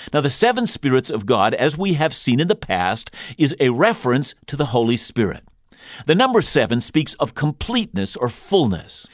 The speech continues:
You know, in other places in the New Testament, the Holy Spirit is spoken of in his plurality of functions. See, Jesus is saying to the church in Sardis that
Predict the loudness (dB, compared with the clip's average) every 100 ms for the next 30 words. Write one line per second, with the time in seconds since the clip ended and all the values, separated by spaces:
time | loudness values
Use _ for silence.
0 | -4 0 0 2 2 2 0 0 0 -2
1 | -2 0 2 2 0 -2 -4 -2 -2 -2
2 | -2 -4 -10 -20 -2 2 2 2 -2 0
3 | 0 0 -2 -2 2 2 4 2 0 -2
4 | -6 0 2 2 0 -10 -4 2 4 4
5 | 4 4 4 0 0 0 0 0 -4 -6
6 | -8 -20 -20 _ _ _ _ -6 -4 0
7 | 0 0 0 -4 0 2 2 0 -2 -4
8 | -2 -2 -2 0 -2 0 0 2 2 0
9 | -4 -16 -20 -8 0 0 0